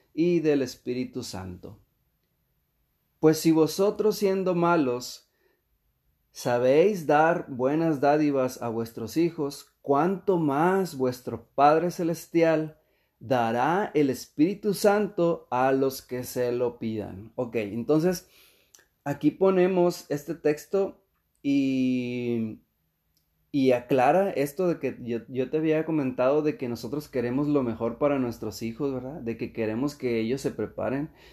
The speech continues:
que ellos estudien para, para que ellos puedan, eh, hacer algo en la vida, ¿verdad?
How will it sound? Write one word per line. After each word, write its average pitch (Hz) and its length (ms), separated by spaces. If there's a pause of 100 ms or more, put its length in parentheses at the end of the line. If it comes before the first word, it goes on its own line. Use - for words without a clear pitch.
(120)
que 110 300
ellos 139 300
estudien 135 720
para, 104 520 (340)
para 113 280
que 107 180
ellos 117 260
puedan, 127 560 (880)
eh, 107 300
hacer 120 380
algo 131 260
en 131 120
la 117 100
vida, 123 300
¿verdad? 139 340